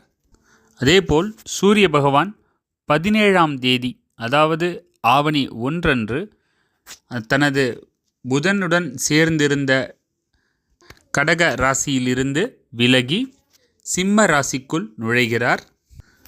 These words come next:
குரு பகவானின் ஐந்தாம் பார்வையாக உங்களின் ராசியிலிருந்து பத்தாம் வீடான தொழில் ஸ்தானத்தில், அதாவது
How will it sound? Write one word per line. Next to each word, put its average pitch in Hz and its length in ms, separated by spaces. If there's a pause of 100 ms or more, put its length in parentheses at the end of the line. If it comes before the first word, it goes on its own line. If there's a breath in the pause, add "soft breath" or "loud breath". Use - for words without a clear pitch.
(100)
குரு 165 260
பகவானின் 165 600 (420)
ஐந்தாம் 165 500 (180)
பார்வையாக 131 800 (480)
உங்களின் 160 540 (140)
ராசியிலிருந்து 131 920 (320)
பத்தாம் 185 480 (220)
வீடான 120 440 (640)
தொழில் 190 360 (180)
ஸ்தானத்தில், 139 720
அதாவது 151 380